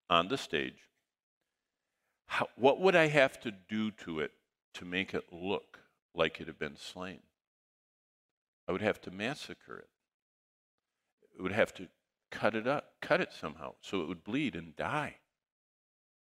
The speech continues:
Jesus in heaven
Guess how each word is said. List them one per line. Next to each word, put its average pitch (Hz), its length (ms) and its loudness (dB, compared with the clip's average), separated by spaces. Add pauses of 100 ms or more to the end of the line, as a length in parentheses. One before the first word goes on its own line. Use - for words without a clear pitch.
(1040)
Jesus 120 920 -4 (420)
in 180 340 2
heaven 165 680 0